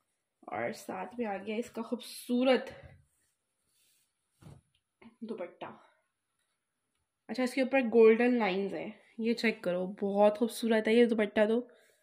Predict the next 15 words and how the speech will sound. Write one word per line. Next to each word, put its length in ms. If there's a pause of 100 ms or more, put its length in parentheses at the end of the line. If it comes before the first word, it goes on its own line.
(640)
इसके 220
ऊपर 180
इस 160
तरीके 260
से 160
ये 180
गोल्डन 460
लाइन 260
है 100 (1160)
और 60
ये 240
आ 140
गया 160
इसका 260
बॉर्डर, 460